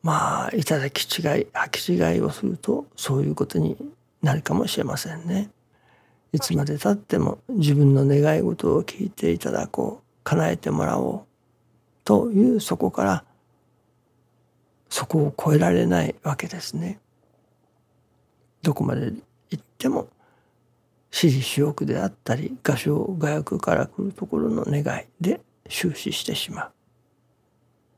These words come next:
そこをもう一歩超えなければならない。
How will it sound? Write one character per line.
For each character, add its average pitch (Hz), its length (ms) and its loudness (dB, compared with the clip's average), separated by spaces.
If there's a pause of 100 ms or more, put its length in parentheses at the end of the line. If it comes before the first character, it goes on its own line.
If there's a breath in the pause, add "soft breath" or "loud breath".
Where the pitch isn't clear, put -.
(920 soft breath)
そ - 200 2
こ 226 140 0 (120)
を - 140 0 (640)
も 208 300 6
う 269 80 4
一 277 80 -2 (240)
歩 - 280 -12 (280)
超 - 180 4
え 226 140 4
な 208 160 2
け 240 160 -4
れ 277 100 0
ば 240 160 -2
な - 220 -2
ら - 60 -14
な - 140 -12
い。 - 100 -18